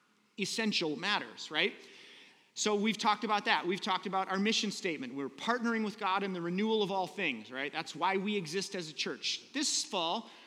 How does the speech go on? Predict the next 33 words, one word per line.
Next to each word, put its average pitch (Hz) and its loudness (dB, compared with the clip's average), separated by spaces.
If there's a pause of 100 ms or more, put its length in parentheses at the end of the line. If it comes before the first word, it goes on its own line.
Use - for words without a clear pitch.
(160)
we 185 0
want 277 4
to 285 0
take 262 2
an 247 4
opportunity, 208 2 (460)
and, 214 2
um, 208 2
this 262 2
is 302 -2
connected 269 0
to 233 -4
some 240 2
work 240 0
we've 240 2
been 220 4
doing 226 2
as 196 -2
a 196 2
leadership 214 0
team. 139 -2
So 175 0
over 185 -2
the 190 0
last 185 0
couple 196 -4
of 170 -2
months, 208 2
we've 196 -4
said, 202 -2
like, 185 0
"What 403 -2
are 415 2